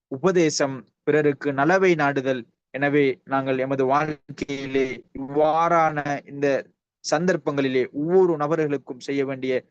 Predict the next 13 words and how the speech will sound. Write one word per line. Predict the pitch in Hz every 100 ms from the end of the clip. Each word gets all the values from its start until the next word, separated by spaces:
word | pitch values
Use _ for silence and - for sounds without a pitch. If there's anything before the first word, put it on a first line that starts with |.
| _
அந்த | - 123 135
நலவு | 160 175
நாடுதலை | 147 143 135 127 120
சரியான | 135 143 139 131
முறைக்கு, | 123 127 120 127 113 _ _
உரிய | 139 156 165
முறையிலே | 139 135 127 120
செலுத்திக் | 110 139 160 147 -
கொள்ள | 127
வேண்டும். | 123 135 135 123 -
வல்ல | 139 143
ரப்புல் | 127 127
ஆலமீன் | 123 123 123